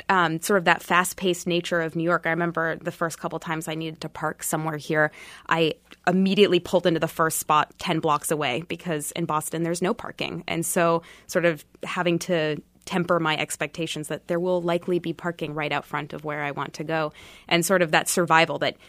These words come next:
he needed to, he needed to, um, alter his behavior in New York in order to survive, to get parking, to do those things. Whereas here, um,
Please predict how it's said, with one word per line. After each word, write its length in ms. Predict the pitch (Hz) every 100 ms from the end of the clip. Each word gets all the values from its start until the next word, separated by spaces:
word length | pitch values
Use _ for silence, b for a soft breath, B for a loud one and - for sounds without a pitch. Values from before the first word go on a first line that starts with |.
| b
he 220 | - 196
needed 340 | 180 185 175 156
to, 460 | - 180 170 156 -
he 180 | 160 175
needed 320 | 180 190 160
to, 380 | - 160 151 147 -
um, 220 | 139 143
alter 280 | - 160 165
his 120 | 170
behavior 380 | 151 156 156 160
in 80 | 160
New 80 | 156
York 320 | 151 156 -
in 100 | -
order 360 | - 170 170 160 -
to 100 | 180
survive, 420 | 190 170 160 143
to 100 | - 151 - 160
get 320 | 139 170 160 - _ _ -
parking, 400 | 185 - - 151
to 140 | 160
do 160 | 156 160
those 180 | 151
things. 300 | - 170 156 B B B -
Whereas 260 | 175 170
here, 520 | 170 - 202 185 170 170 B B -
um, 560 | 175 165 156 147 151